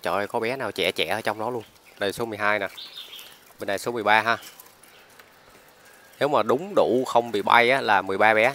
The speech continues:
Nhưng mà do là hồi nãy cái bé số bốn em thả ra nó bị bay mất tiêu rồi. Cho nên là thôi, đếm theo cái thứ tự luôn cho nó dễ. Đó. Bé nào đây?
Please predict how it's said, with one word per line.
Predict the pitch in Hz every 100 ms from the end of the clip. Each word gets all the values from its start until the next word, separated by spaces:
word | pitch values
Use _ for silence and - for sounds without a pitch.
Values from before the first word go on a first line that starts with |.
| 127
Nhưng | 110
mà | 101
do | 95 107
là | 98 95
hồi | 95
nãy | 92 131 - - - -
cái | 120
bé | 117
số | 147
bốn | 120 131
em | 127
thả | 101 82 95
ra | 107 101
nó | 110
bị | 98
bay | 95 104
mất | 101
tiêu | 110
rồi. | 98 - - - - - - -
Cho | 104
nên | 101
là | 98 90
thôi, | 107 95 - - - - -
đếm | 101 131
theo | 123
cái | 107
thứ | 120 127 127
tự | 101
luôn | 107 107
cho | 101
nó |
dễ. | 110 90 117 -
Đó. | - 156 - - - - - - - - - - - _ _
Bé | 95 110
nào | 120 98
đây? | 101